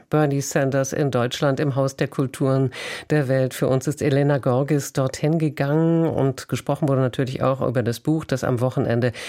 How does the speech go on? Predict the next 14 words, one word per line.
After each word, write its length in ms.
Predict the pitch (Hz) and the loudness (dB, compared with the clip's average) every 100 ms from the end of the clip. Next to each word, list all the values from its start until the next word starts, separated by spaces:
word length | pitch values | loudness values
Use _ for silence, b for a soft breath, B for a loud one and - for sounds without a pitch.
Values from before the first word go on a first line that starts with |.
| B | B
im 200 | - 202 | 2 2
Tropenverlag 880 | 196 160 143 135 - 131 117 113 110 | 2 -2 0 0 0 0 0 0 -2
erscheint. 560 | 113 - 117 110 120 | -4 -2 -2 0 -2
Es 160 | 120 113 | -2 -4
ist 180 | 113 - | -4 -4
okay, 560 | - - 120 101 113 | -8 -4 -4 -2 -2
wütend 400 | 110 101 113 107 | -4 -2 -2 -2
auf 180 | - 104 | -4 -4
den 180 | - 110 | -4 -4
Kapitalismus 840 | - - 117 - 113 117 - 113 | -4 -8 -8 -6 -4 -4 -4 -6
zu 100 | - | -6
sein. 320 | 117 107 104 | -4 -4 -4
Danke 280 | 110 117 - | -2 -4 -2
an 140 | 123 | -2